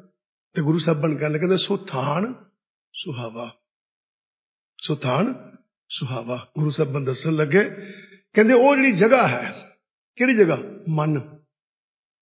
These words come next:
ਕਹਿੰਦੇ, "ਉਹ ਮਨ ਰੂਪੀ ਜਗ੍ਹਾ ਜਿਹੜੀ ਹੈ, ਸੋਹਣੀ ਹੋ ਜਾਏਗੀ।" ਅੱਛਾ, ਕਿਵੇਂ ਦੀ ਸੋਹਣੀ ਹੋਵੇਗੀ? ਕਦੇ ਜ਼ਿੰਦਗੀ ਦੇ ਵਿਚਾਰਿਓ, ਕਦੀ ਕਿਸੇ ਆਪਾਂ ਨੂੰ ਗੱਲਾਂ ਪੁੱਛਦੇ ਹਾਂ, ਲੇਡੀ ਸੂਟ ਖਰੀਦਦੀਆਂ,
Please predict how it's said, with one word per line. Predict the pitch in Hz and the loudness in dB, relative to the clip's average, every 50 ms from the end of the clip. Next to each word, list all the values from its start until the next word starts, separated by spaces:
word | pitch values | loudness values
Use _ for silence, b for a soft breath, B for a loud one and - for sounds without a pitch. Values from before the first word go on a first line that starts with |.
| _ B B B B | _ B B B B
ਕਹਿੰਦੇ, | - 226 247 269 | 2 4 4 4
"ਉਹ | 285 - - 285 285 269 254 | 2 2 2 4 4 6 4
ਮਨ | 208 185 165 170 214 247 254 | 4 4 4 4 4 4 2
ਰੂਪੀ | 262 240 233 190 - 208 202 | 2 2 0 0 0 0 0
ਜਗ੍ਹਾ | 170 135 165 185 208 208 190 | 2 2 2 2 2 0 -2
ਜਿਹੜੀ | 160 151 151 143 139 135 127 113 | -2 -2 -2 -2 -2 -4 -4 -4
ਹੈ, | 120 120 123 147 160 185 202 214 208 - - - - - _ _ _ _ _ | -4 -2 0 2 2 2 0 0 -6 -12 -16 -20 -20 -20 _ _ _ _ _
ਸੋਹਣੀ | - - - 165 165 180 190 | -20 -16 -12 -10 -10 -8 -10
ਹੋ | 147 135 139 | -10 -12 -12
ਜਾਏਗੀ।" | 123 120 - - _ _ _ _ _ _ _ _ _ _ _ _ _ _ _ _ _ _ _ _ _ _ _ _ _ _ _ _ _ _ _ _ _ _ _ _ _ _ _ _ _ _ _ _ _ _ _ _ - 131 | -14 -16 -18 -20 _ _ _ _ _ _ _ _ _ _ _ _ _ _ _ _ _ _ _ _ _ _ _ _ _ _ _ _ _ _ _ _ _ _ _ _ _ _ _ _ _ _ _ _ _ _ _ _ -8 -8
ਅੱਛਾ, | 131 - - | -4 -2 -4
ਕਿਵੇਂ | - - 180 165 190 202 | -2 -2 -2 -2 -2 -2
ਦੀ | 196 208 | -4 -4
ਸੋਹਣੀ | 156 175 185 175 170 | -6 -6 -6 -4 -6
ਹੋਵੇਗੀ? | 156 135 110 107 - - - 139 - _ _ _ _ _ _ _ _ _ _ _ _ _ _ _ _ _ _ _ _ - | -6 -8 -8 -12 -14 -18 -20 -20 -20 _ _ _ _ _ _ _ _ _ _ _ _ _ _ _ _ _ _ _ _ -10
ਕਦੇ | - 147 147 | -8 -8 -6
ਜ਼ਿੰਦਗੀ | 135 143 147 147 151 147 156 | -4 -4 -2 -2 -2 -2 -2
ਦੇ | 151 | -2
ਵਿਚਾਰਿਓ, | 151 147 - 147 131 127 143 160 170 - - - - _ _ _ _ _ _ _ _ _ _ _ _ _ _ _ - | -4 -4 -4 -4 -4 -2 -2 -4 -4 -6 -10 -20 -20 _ _ _ _ _ _ _ _ _ _ _ _ _ _ _ -6
ਕਦੀ | - 156 143 151 | -4 -4 -4 -4
ਕਿਸੇ | - - | -2 -2
ਆਪਾਂ | 139 147 - - 160 | -4 -2 -2 -4 -4
ਨੂੰ | 156 147 - | -4 -4 -4
ਗੱਲਾਂ | 139 139 151 160 | -4 -4 -4 -4
ਪੁੱਛਦੇ | 156 160 139 143 147 156 147 120 | -4 -6 -6 -6 -4 -4 -6 -6
ਹਾਂ, | 107 - - _ _ _ _ _ _ _ _ _ _ _ _ _ _ _ _ _ _ _ _ - - | -8 -12 -18 _ _ _ _ _ _ _ _ _ _ _ _ _ _ _ _ _ _ _ _ -8 -4
ਲੇਡੀ | 151 147 156 147 170 | -2 0 2 2 2
ਸੂਟ | 165 - - 165 175 175 | 0 0 0 -2 -4 -4
ਖਰੀਦਦੀਆਂ, | 160 147 143 135 120 113 120 117 113 113 | -2 -2 -2 -2 -2 -4 -6 -6 -6 -8